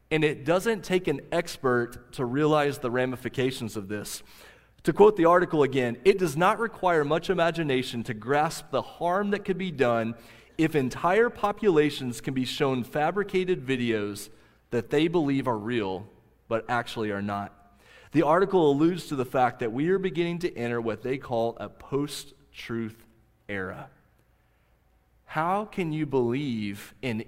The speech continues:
anything when you're shown a video and you don't truly know if it's real or not?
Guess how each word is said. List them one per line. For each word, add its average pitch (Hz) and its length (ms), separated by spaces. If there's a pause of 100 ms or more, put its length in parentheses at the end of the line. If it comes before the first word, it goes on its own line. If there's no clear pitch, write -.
anything 107 800 (760)
when 143 160
you're 123 120
shown 165 380
a 139 60
video 110 680 (400)
and 117 180
you 135 240
don't 151 240
truly 131 380
know 113 460
if 107 180
it's - 160
real 101 320
or 85 60
not? 101 280